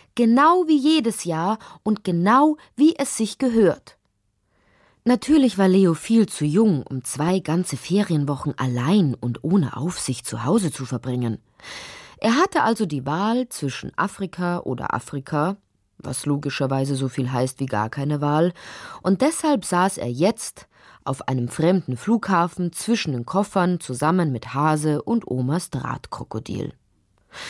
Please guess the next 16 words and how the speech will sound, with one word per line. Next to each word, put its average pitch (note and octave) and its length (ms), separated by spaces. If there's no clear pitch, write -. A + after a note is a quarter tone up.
Leos B3+ 340
Eltern G#3+ 500
waren D#3+ 240
kurz - 360
losgerannt, D3 720
um D3+ 140
ein A#2+ 200
Auto G#3+ 260
zu C#3 200
besorgen, C3+ 500
denn F#3+ 160
seine D#3 240
Mutter F3 400
hatte D3+ 180
nervös C#3+ 560
verkündet: G3+ 640